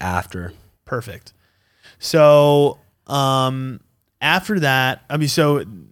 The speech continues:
Speaker 2: the girl that I was talking about that I banged on
Speaker 1: After,
Speaker 2: the
Speaker 1: after you were saying the one we recorded this week?
Speaker 2: Yeah.
Speaker 1: Yeah.
Speaker 2: Oh, okay, great.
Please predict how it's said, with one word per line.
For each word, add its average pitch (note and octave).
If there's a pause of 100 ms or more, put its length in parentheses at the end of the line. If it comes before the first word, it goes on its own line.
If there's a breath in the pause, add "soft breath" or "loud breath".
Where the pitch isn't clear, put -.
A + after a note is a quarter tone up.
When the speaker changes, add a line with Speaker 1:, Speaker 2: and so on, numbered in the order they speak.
(120)
Speaker 2:
the D3
girl F#3
that G#3
I F3
was C#3+
talking D3+
about C3+
that B2+
I A#2+
banged A#2+
on D3+
Speaker 1:
After, F3
Speaker 2:
the D#3
Speaker 1:
after D3+
you D3+
were C#3
saying C3
the B2
one A#2+
we A2
recorded G#2+
this G#2
week? D3
Speaker 2:
Yeah. B2+ (320)
Speaker 1:
Yeah. D3 (360)
Speaker 2:
Oh, D#3
okay, A#2+
great. A2